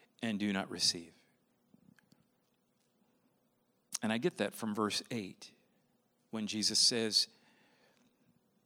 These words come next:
"For everyone, everyone who asks receives, and the one who seeks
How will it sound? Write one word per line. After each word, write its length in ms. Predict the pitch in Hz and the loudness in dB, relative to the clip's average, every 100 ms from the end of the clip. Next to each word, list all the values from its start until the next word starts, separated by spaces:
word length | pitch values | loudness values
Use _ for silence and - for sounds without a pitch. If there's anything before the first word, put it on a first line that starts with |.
| _ _ _ - _ _ _ _ _ _ _ _ _ _ _ _ | _ _ _ -20 _ _ _ _ _ _ _ _ _ _ _ _
"For 220 | - 143 - | 2 2 4
everyone, 720 | 185 208 175 107 98 101 151 - _ _ _ _ _ _ _ _ _ _ _ _ _ _ - | 2 4 2 2 2 0 -6 -10 _ _ _ _ _ _ _ _ _ _ _ _ _ _ -4
everyone 800 | 190 202 147 101 90 92 151 175 _ - _ _ _ - | 0 2 2 2 0 -4 -6 -10 _ -20 _ _ _ 0
who 220 | 143 - - | 0 0 -2
asks 800 | 156 120 131 - - - - - - | 0 0 4 4 4 0 0 -4 -6
receives, 680 | 156 - 262 - - - - _ _ _ _ _ _ _ - - - | -2 0 0 -2 -6 -10 -12 _ _ _ _ _ _ _ -20 -14 0
and 100 | 156 | 4
the 100 | 175 | 4
one 280 | 117 117 - | 4 2 2
who 160 | 165 | 2
seeks 720 | 160 - 110 131 - - - | 6 6 6 0 2 2 2